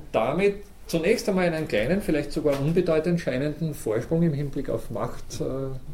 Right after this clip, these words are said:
äh, Akkumulation einfahren konnten, aber den im Laufe der Zeit ausbauen konnten. Ja? Also da hat sich aus kleinen Anfangsunterschieden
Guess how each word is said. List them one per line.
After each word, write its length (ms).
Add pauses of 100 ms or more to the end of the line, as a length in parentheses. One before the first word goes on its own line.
(480)
äh, 40
Akkumulation 680 (460)
einfahren 440
konnten, 520 (120)
aber 400
den 560 (1000)
im 180
Laufe 200
der 140
Zeit 240
ausbauen 460
konnten. 200 (340)
Ja? 140 (300)
Also 220
da 80
hat 120
sich 140 (720)
aus 160
kleinen 400
Anfangsunterschieden 1000